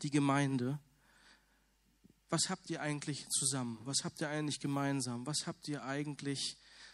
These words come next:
ja, als eine Ausrichtung?" Und hier sind diese Worte Leib, Geist,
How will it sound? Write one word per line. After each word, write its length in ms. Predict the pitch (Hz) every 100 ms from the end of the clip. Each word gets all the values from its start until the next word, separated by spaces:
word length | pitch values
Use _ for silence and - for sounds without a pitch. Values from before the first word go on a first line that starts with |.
| - - _ _ -
ja, 160 | 139
als 460 | 127 143 - - -
eine 340 | 147 175 165
Ausrichtung?" 800 | 147 151 - - 123 117 - 120
Und 160 | 131 123
hier 180 | 175 160
sind 200 | 165 165
diese 260 | 151 143
Worte 300 | 135 135 139
Leib, 520 | 131 143 156 165 -
Geist, 560 | - 135 135 143 -